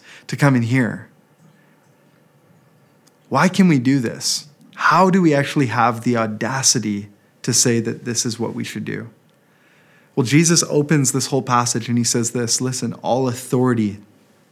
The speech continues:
in heaven and on earth has been given to me." And he ends with this, "And I am with you to the very end of the age." We actually get to come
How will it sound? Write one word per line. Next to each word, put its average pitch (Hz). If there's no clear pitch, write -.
in 110
heaven 135
and 113
on 104
earth 143
has 117
been 117
given 127
to 127
me." 120
And 113
he 117
ends 120
with 120
this, 120
"And 127
I 131
am 120
with 170
you 123
to 131
the 135
very 139
end 135
of 120
the 120
age." 120
We 143
actually 147
get 147
to 160
come 143